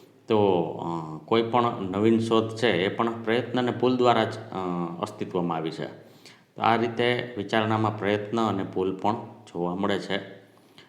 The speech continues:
વિચારણામાં ભાષાનું મહત્ત્વ છે. જુઓ, આપણે ભલે જોઈએ છીએ પ્રતીકો દ્વારા, આપણને વિચારણા ચિત્રો દ્વારા આવે છે.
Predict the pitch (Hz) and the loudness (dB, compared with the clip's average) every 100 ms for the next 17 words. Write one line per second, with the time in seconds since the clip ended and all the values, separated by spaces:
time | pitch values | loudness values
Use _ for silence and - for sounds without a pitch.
0 | _ - 113 95 101 131 131 120 117 117 | _ -8 -4 -2 4 6 6 4 4 2
1 | 131 - - - 98 107 - 131 117 95 | 0 -4 -14 -6 -2 0 4 6 6 2
2 | 92 92 87 80 85 95 117 80 - - | 0 -2 -4 -2 -2 2 2 2 -4 -14
3 | - - _ _ - 82 104 104 113 98 | -20 -20 _ _ -8 -2 0 4 4 4
4 | 76 76 - 76 - 90 92 104 113 113 | 0 -6 -12 -16 -6 -2 4 6 6 6
5 | 113 123 123 143 117 92 85 76 - - | 2 2 0 0 2 4 2 0 -6 -8
6 | 85 - 95 95 90 90 101 104 110 117 | -8 -6 -4 -2 -2 0 0 2 2 2
7 | 127 117 - - 107 - - - 135 110 | 0 -6 -14 -18 -14 -6 -4 4 6 6
8 | 95 85 82 78 - | 4 4 2 0 -4